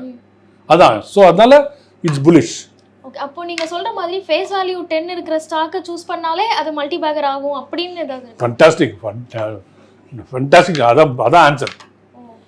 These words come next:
Speaker 2: நீங்க நல்ல ஸ்டாக், ஒரு டென் ருப்பீ ஃபேஸ் வேல்யூ இருக்க ஸ்டாக்கை நீங்க சூஸ் பண்ணீங்கன்னா இது பெரிய சீக்ரெட். டென் ருப்பீ ஃபேஸ் வேல்யூ, இப்ப நிறைய ஸ்டாக்கை நீங்க போய் பார்ப்பீங்க, நல்லா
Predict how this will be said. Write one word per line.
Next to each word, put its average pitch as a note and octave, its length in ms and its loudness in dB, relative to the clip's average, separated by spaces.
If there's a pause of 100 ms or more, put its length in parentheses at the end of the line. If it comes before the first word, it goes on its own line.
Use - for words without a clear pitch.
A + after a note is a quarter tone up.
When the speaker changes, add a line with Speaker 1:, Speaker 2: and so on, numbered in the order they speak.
(440)
Speaker 2:
நீங்க B2 220 -2
நல்ல G#3 280 6
ஸ்டாக், F3 240 6
ஒரு A#2+ 120 -2
டென் F3 200 2
ருப்பீ F#3+ 260 2
ஃபேஸ் D#3+ 260 4
வேல்யூ D3 200 2
இருக்க B2+ 240 0
ஸ்டாக்கை D#3 280 6
நீங்க A#2+ 200 -4
சூஸ் D3 180 -2
பண்ணீங்கன்னா B2 320 -4 (560)
இது A#2 100 -4 (100)
பெரிய G3 140 8 (100)
சீக்ரெட். D#3+ 320 4 (120)
டென் E3+ 220 2
ருப்பீ G3+ 260 2
ஃபேஸ் E3+ 260 4
வேல்யூ, C#3+ 160 2 (300)
இப்ப - 180 -6
நிறைய G#3 280 6
ஸ்டாக்கை F#3+ 360 8
நீங்க C3+ 160 0
போய் D#3 200 4
பார்ப்பீங்க, B2+ 460 4
நல்லா F#3 280 6